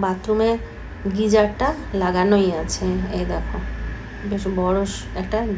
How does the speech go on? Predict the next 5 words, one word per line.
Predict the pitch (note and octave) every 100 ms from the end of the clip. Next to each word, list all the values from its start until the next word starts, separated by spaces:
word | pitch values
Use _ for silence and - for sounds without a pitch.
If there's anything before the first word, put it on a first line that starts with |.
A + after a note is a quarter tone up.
| F#3+
গিজার | F#3+ F#3 F3+ E3+
লাগানো | D#3+ D#3+ E3+ E3
আছে। | E3+ - - - - - - - - - - - - - - - - - - - - - - - - - - C2 - - - - - - - - F3+ F3
আর | E3+ F3 F#3 F#3 - -
এই | G3+